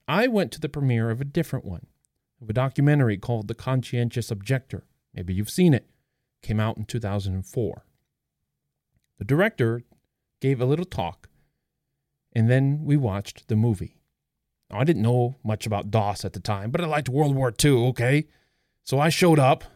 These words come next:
I listened to the director. I watched the documentary. Documentaries are, you know, generally boring, but the subject, Desmond Doss, was fascinating. I didn't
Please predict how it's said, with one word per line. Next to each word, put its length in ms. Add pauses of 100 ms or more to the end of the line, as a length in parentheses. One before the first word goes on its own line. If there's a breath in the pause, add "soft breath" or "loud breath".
(560 soft breath)
I 140
listened 380
to 80
the 100
director. 600 (520)
I 100
watched 360
the 80
documentary. 800 (240)
Documentaries 640
are, 340 (380)
you 120
know, 120 (120)
generally 380
boring, 680 (640 soft breath)
but 140
the 80
subject, 680
Desmond 380
Doss, 480
was 260 (960)
fascinating. 800 (1900)
I 120
didn't 300